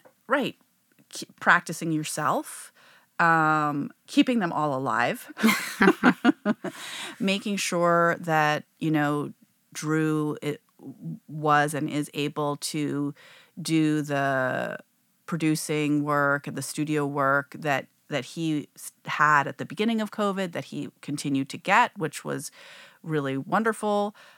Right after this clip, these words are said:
Speaker 1: um, for you guys to be able to still have work as paid work as musicians, and then applying for all of these grants, getting some of them,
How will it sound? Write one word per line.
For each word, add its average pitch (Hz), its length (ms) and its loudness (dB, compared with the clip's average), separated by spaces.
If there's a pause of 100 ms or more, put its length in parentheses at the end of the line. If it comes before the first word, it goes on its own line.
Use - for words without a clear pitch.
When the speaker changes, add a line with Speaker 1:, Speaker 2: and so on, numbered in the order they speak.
(120)
Speaker 1:
um, 147 420 4
for 143 240 -6
you 147 160 -6
guys 135 680 -4 (100)
to - 100 -8
be 143 160 -4
able 139 160 -6
to - 160 -10
still 147 340 -4
have 151 600 0
work 170 540 -2
as 147 440 -6 (120)
paid 151 280 -2
work 147 380 -4
as 160 140 -8
musicians, 156 640 -4
and 190 160 -2
then 185 340 -2
applying 170 440 0
for 165 160 -4
all 151 220 0
of 190 100 -4
these 160 200 -4
grants, 143 640 -4 (520)
getting 156 380 0
some 170 280 -2
of 170 140 -4
them, 214 380 0